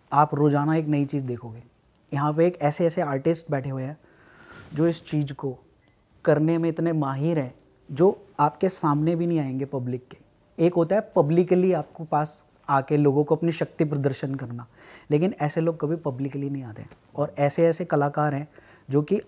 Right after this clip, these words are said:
आप इस रूम में बैठे होंगे तो एक उड़ता हुआ चाकू आएगा और आपके लग सकता है।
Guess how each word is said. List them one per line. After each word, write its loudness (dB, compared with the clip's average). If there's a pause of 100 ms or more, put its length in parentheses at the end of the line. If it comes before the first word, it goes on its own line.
आप 8
इस 2
रूम 4
में 4
बैठे 4
होंगे 2
तो 2
एक 0
उड़ता 0
हुआ 4
चाकू 0
आएगा 0
और -4
आपके -10 (120)
लग 0
सकता -14
है। -14